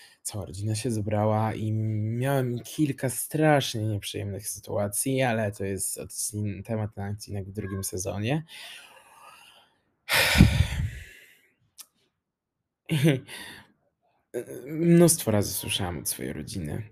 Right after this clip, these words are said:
że no dobra, super, że zrobiłeś coming out, ale to nie znaczy, że masz się teraz afiszować swoją orientacją.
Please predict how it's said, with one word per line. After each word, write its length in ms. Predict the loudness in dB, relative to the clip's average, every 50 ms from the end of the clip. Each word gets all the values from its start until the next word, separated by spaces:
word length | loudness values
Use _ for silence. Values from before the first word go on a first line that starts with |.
| -8
że 280 | -4 -2 2 4 4 6
no 100 | 6 6
dobra, 360 | 8 8 8 8 8 8 6
super, 300 | 6 4 -2 -2 0 0
że 140 | 0 0 0
zrobiłeś 500 | 0 0 -2 0 2 2 2 2 0 -2
coming 380 | -4 -4 -2 0 0 0 0 0
out, 300 | 0 -2 -2 -4 -4 -4
ale 300 | -4 -2 -2 -2 -4 -4
to 140 | -4 -4
nie 100 | -4 -2
znaczy, 320 | -2 -2 -4 -4 -6 -6 -4
że 100 | -4 -4
masz 260 | -4 -4 -6 -8 -10
się 100 | -12 -12
teraz 280 | -12 -10 -6 -6 -8 -8
afiszować 540 | -10 -12 -10 -8 -8 -6 -6 -6 -6 -6
swoją 280 | -6 -6 -4 -6 -6 -6
orientacją. 680 | -8 -12 -14 -16 -18 -18 -20 -14 -8 -4 -4 -4 -6